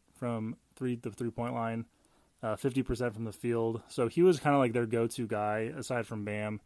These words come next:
um, offensively. And he did step up, and he played well, and he gave Miami a chance to win that game.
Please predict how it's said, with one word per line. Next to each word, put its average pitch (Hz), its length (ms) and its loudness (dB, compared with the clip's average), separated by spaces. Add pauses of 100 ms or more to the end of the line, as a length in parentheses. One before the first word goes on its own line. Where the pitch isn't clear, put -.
(680)
um, 110 180 0
offensively. 113 580 -2
And 113 80 0
he 135 80 2
did 180 140 4
step 175 220 4
up, 185 200 4
and 135 100 0
he 104 60 2
played 135 180 4
well, 127 220 6
and 113 80 2
he 117 100 2
gave 123 420 4
Miami 117 360 0
a 110 40 0
chance 113 340 -4
to 117 80 -8
win 110 160 -2
that 104 140 -4
game. 107 380 0